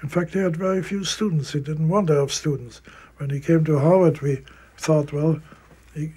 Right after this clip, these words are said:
he, later on he came to Harvard after he had a fallout with the director of the American Museum.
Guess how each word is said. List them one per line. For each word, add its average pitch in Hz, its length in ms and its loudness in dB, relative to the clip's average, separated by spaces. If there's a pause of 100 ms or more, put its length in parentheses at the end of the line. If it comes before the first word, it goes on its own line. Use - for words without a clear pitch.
he, 131 340 -8
later 151 260 6
on 151 200 0
he 135 100 2
came 139 260 0
to 131 120 -8
Harvard 139 400 2
after 131 300 -10
he 131 100 -6
had 131 220 -6
a 123 40 -12
fallout 139 640 0
with 131 140 -8
the 139 100 -12
director 147 440 -2
of 123 160 -12
the 135 120 -6
American 135 420 -6
Museum. 139 540 -2